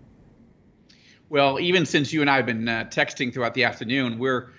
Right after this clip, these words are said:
we're close to fifteen hundred rockets having been fired at, at us. Um, each one of these, Jenna, is a war crime. A-,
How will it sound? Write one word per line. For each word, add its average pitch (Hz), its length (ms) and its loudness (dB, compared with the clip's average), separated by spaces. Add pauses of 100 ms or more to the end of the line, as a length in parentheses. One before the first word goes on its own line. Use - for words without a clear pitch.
(140)
we're 156 100 -8
close 185 320 0
to 139 100 -14
fifteen 151 560 -6
hundred 120 520 -6 (340)
rockets 120 560 -4
having 113 260 -8
been 110 140 -12
fired 113 580 -4
at, - 360 -10
at 113 160 -8
us. 120 280 -12 (360)
Um, 113 400 -10 (100)
each 262 300 -6
one 202 180 -2
of 147 140 0
these, 120 240 -4
Jenna, 120 420 -6
is 123 200 -4
a 120 40 -2
war 120 300 0
crime. - 480 -10 (480)
A-, - 220 -6